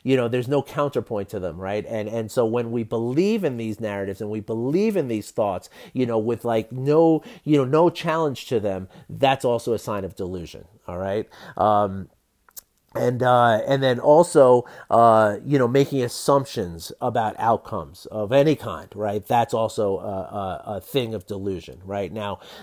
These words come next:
now these mental states are, are just that, right? They're mental states that we can find ourselves in at any given time, right? But the question is, you know, we're gonna get to in a second, the question is how much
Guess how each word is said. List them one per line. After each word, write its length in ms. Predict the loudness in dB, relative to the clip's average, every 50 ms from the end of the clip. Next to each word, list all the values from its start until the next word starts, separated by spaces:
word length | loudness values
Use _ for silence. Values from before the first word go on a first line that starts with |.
| -2
now 160 | 0 0 0
these 260 | 2 0 -2 -2 -2 -2
mental 380 | -2 -2 -2 0 2 2 2
states 580 | 2 0 0 0 0 0 0 -2 -8 -14 -16 -18 -20 -20 -20 -10 -4
are, 260 | 0 2 2 2 2
are 180 | 2 0 0
just 340 | 0 4 4 4 4 2 0
that, 240 | -4 -4 -4 -4 -4
right? 220 | -2 -2 -2 0
They're 120 | 0 0 0
mental 360 | 2 0 -2 0 0 -2 -4
states 360 | -2 -2 -2 -2 -2 -2 -2
that 140 | -4 -4 -2
we 100 | -4 -6
can 160 | -6 -8 -6
find 300 | -2 2 2 2 4 2
ourselves 480 | 0 0 2 2 4 4 4 2 0 -2
in 260 | -4 -4 -4 -6 -8 -12 -18 -20 -4 0
at 140 | 2 4 4
any 220 | 4 2 2 0
given 260 | 0 0 0 0 -2 -4
time, 380 | -8 -8 -8 -8 -8 -6 -4
right? 200 | -2 -2 -2 -2
But 120 | -4 -4 -6
the 60 | -8
question 500 | -6 -2 -2 -2 -2 -2 -4 -4 -2 0
is, 280 | 0 0 0 -2 -4 -10 -20 -20 -14 _
you 160 | -2 0 0
know, 180 | 2 2 2 2
we're 180 | 0 0 -4
gonna 160 | -4 -6 -4
get 220 | 0 0 0 0 0
to 120 | -2 -4 -4
in 80 | -4
a 40 | -4
second, 420 | -6 -4 -4 -4 -4 -4 -6 -6
the 80 | -6 -8
question 400 | -8 -4 -4 -4 -4 -4 -4 -2
is 160 | -2 -2 -4
how 240 | -6 -10 -10 -8 -8
much 340 | -6 -6 -6 -8 -8 -12